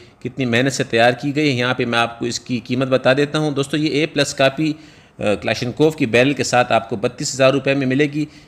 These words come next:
इसके अलावा अगर इसमें आप लो क्वालिटी बनवाना चाहते हैं, तो वो फिर आप सतारह अठारह हज़ार रुपये में भी बनवा सकते हैं। इसके बाद मैं आपको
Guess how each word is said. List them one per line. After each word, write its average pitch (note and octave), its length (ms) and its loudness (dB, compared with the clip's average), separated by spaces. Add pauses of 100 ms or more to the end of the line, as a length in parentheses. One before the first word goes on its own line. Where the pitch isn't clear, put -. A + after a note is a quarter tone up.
(100)
इसके B2 220 -6
अलावा C3+ 260 6
अगर B2 160 0
इसमें B2 240 -6
आप A#2+ 260 0
लो A#2+ 260 0
क्वालिटी C3 340 0
बनवाना A#2 360 -2
चाहते A#2 320 -2
हैं, C3+ 120 -2
तो A2+ 140 -4
वो A2 180 -2
फिर A#2+ 140 0
आप A#2 440 0 (240)
सतारह A#2 400 2
अठारह A#2 300 2
हज़ार G#2+ 200 0
रुपये G#2+ 220 -2
में A2 160 -4
भी C#3+ 160 -8 (260)
बनवा F#2+ 260 0
सकते F2 300 -6
हैं। D#2+ 360 -4 (340)
इसके C#3+ 180 0
बाद C#3+ 200 6
मैं C#3 120 0
आपको C#3 560 -2